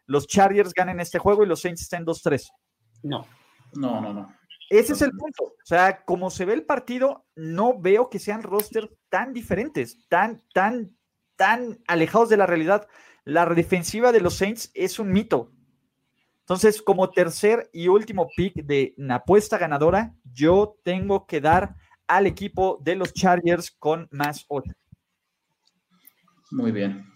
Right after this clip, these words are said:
Speaker 1: ¿Vale?
Speaker 3: Eh, no sé, a, a ver, a final de cuentas, yo cierro con mis picks oficiales, pero Ulises, siento que el público está pidiendo, ¿no?
Speaker 1: ¿Que des otro, va?
Speaker 3: No que lo, no que no, al menos que, que...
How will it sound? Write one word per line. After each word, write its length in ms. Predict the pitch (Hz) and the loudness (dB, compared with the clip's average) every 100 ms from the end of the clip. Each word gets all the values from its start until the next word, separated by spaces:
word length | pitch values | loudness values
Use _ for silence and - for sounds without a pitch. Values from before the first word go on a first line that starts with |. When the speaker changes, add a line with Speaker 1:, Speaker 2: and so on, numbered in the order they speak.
| _ _ - - | _ _ -20 -10
Speaker 1:
¿Vale? 260 | 101 107 160 | -6 -2 -2
Speaker 3:
Eh, 420 | 156 156 127 - | 0 0 -4 -6
no 200 | 120 180 | -6 -4
sé, 200 | 175 202 | 0 2
a, 60 | 165 | 2
a 200 | - 185 | 2 4
ver, 120 | 196 | 4
a 40 | |
final 140 | 190 214 | 4 2
de 40 | |
cuentas, 260 | 214 202 165 | 2 2 0
yo 100 | 196 | 0
cierro 300 | 202 202 202 | 0 0 0
con 120 | 143 | -2
mis 100 | 135 | -2
picks 180 | 170 - | -4 -4
oficiales, 420 | 135 127 156 170 | -4 0 0 2
pero 140 | 135 135 | 0 0
Ulises, 300 | 151 156 147 | 0 -2 -4
siento 240 | 175 196 | -2 -2
que 80 | 135 | -2
el 100 | 131 | 0
público 300 | 156 165 147 | 0 0 -2
está 200 | - 135 | -2 -2
pidiendo, 580 | 143 131 131 131 190 - _ _ _ _ _ _ _ - - _ | 2 4 6 6 2 -4 _ _ _ _ _ _ _ -20 -20 _
¿no? 120 | 113 | -4
Speaker 1:
¿Que 60 | 123 | -2
des 220 | 127 147 120 | 0 -2 -4
otro, 160 | - 123 | -4 0
va? 320 | 107 120 277 _ _ - | 2 0 -4 _ _ -2
Speaker 3:
No 200 | 160 196 | 0 4
que 80 | 247 | 4
lo, 180 | 175 | 4
no 140 | 180 254 | 4 2
que 80 | 254 | 2
no, 100 | 226 | 2
al 100 | 156 | 2
menos 240 | 233 254 | 0 -2
que, 160 | 156 - | -6 -4
que... 560 | 135 120 113 107 95 | -2 0 -2 -4 -6